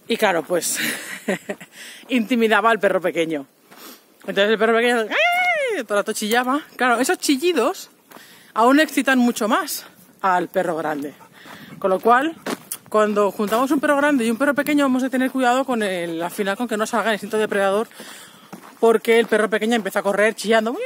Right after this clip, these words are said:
Entonces el otro perro, pues, puede empezar a perseguirle, no, quizá ya no tanto con la intención de, de jugar, ¿no? Pero bueno, esa es otra historia. El tema es que estaba jugando, estaba, la perra grande quería jugar con la pequeña, la perra pequeña quería jugar con la grande,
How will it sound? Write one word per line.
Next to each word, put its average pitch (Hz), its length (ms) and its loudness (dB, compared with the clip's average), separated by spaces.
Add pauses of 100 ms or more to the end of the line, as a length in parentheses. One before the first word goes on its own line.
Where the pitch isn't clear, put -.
(800)
Entonces 202 320 -4
el 220 60 0
otro 202 260 0
perro, 220 360 0 (240)
pues, 165 200 -8
puede 170 400 -4 (880)
empezar 202 220 -2
a 202 80 0
perseguirle, 226 540 0
no, 220 120 0
quizá 214 240 -2
ya 202 320 -2
no 220 100 2
tanto 208 220 -4
con 202 80 -4
la 196 80 0
intención 170 420 -8
de, 170 220 -4 (1160)
de 220 180 4
jugar, 208 380 2
¿no? 285 160 2
Pero 226 160 2
bueno, 226 200 4
esa 285 120 0
es 302 60 -2
otra 262 160 -2
historia. 170 420 -2
El 175 80 -4
tema 277 280 2
es - 200 -4
que 196 60 -8
estaba 233 260 0
jugando, 254 520 0
estaba, 226 360 0
la 202 160 -2
perra 247 200 0
grande 254 320 0
quería 185 220 -2
jugar 233 380 0
con 185 100 -4
la 156 80 -4
pequeña, 247 360 -2
la 190 100 0
perra 277 180 0
pequeña 269 320 0
quería 208 180 0
jugar 254 220 0
con 240 120 0
la 233 60 2
grande, 254 380 0